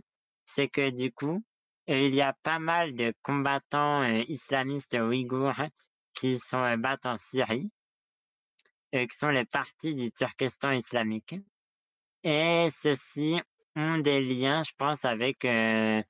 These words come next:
l'État, avec, euh, l'État profond turc et l'action que celui-ci a mené en Syrie. Euh, il y a jamais eu de preuves et c'est pas des liens aussi forts qu'avec les brigades turkmènes qui dépendent officiellement de la Turquie.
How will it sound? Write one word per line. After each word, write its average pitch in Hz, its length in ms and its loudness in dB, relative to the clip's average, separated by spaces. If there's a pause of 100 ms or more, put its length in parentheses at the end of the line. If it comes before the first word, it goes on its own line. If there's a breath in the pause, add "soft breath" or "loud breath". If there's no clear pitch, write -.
(440)
l'État, 127 500 0 (120)
avec, 135 420 -2
euh, 123 100 2
l'État 135 320 0
profond 131 460 -4
turc 147 340 -2
et 123 100 2
l'action 123 400 -4
que 127 60 -10
celui-ci 123 460 -2
a 135 100 2
mené 120 300 -2
en 127 100 0
Syrie. 104 440 -2 (1300)
Euh, 117 300 2
il 113 40 2
y 117 60 2
a 117 140 2
jamais 131 400 0
eu 123 40 -2
de 117 140 0 (120)
preuves 123 400 -4 (560)
et 117 360 2 (120)
c'est 113 240 2
pas 139 180 -2
des 123 140 -4
liens 123 260 0
aussi 117 220 -4
forts 131 260 -2
qu'avec 110 340 -2
les 117 100 0
brigades 107 460 0
turkmènes 123 500 -2
qui 110 140 -8
dépendent 117 380 0
officiellement 117 680 -2
de 113 80 -2
la 110 120 0
Turquie. 123 520 -4